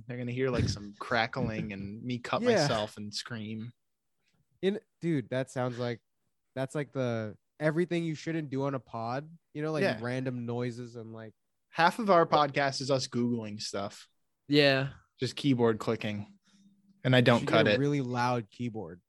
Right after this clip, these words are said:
Speaker 1: I do have a really loud
Speaker 3: He
Speaker 1: keyboard.
Speaker 3: does. You
Speaker 2: Oh,
Speaker 3: haven't
Speaker 2: what's
Speaker 3: used
Speaker 2: that
Speaker 3: it in a while,
Speaker 2: thing?
Speaker 3: John, have you?
Speaker 2: It's like, "Oh, do you,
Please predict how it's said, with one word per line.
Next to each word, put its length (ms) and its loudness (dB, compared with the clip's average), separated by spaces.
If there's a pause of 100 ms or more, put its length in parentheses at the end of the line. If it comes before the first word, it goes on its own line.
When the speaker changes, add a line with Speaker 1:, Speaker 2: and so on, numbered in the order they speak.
(140)
Speaker 1:
I 140 8
do 140 12
have 140 12
a 60 6
really 220 4
loud 280 0
Speaker 3:
He 120 6
Speaker 1:
keyboard. 80 6
Speaker 3:
does. 560 8 (240)
You 140 8
Speaker 2:
Oh, 20 12
Speaker 3:
haven't 180 8
Speaker 2:
what's 120 2
Speaker 3:
used 120 4
Speaker 2:
that 120 6
Speaker 3:
it 20 -
in 60 2
a 20 6
while, 180 4
Speaker 2:
thing? 140 -4
Speaker 3:
John, 80 2
have 200 4
you? 80 8 (2750)
Speaker 2:
It's 100 -18
like, 140 -8
"Oh, 180 4
do 80 0
you, 160 2